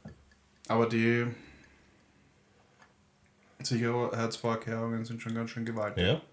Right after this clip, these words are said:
Speaker 1: Mhm.
Speaker 2: Was gibt's dort?
Speaker 1: Naja,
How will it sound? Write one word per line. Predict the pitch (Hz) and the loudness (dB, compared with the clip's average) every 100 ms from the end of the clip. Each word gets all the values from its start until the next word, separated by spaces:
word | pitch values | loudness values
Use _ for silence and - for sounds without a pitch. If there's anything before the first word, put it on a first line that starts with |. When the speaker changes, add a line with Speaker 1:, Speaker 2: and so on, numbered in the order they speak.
| _ | _
Speaker 1:
Mhm. | 135 120 117 117 | -8 -6 -4 -2
Speaker 2:
Was | - | -2
gibt's | - 135 - | 0 -2 -4
dort? | - 92 - - _ - - - - - - - _ _ _ _ _ _ _ _ _ _ _ _ _ _ _ _ _ _ - | -4 -6 -8 -20 _ -20 -20 -20 -20 -20 -20 -20 _ _ _ _ _ _ _ _ _ _ _ _ _ _ _ _ _ _ 2
Speaker 1:
Naja, | 123 117 120 123 117 | 4 4 6 6 6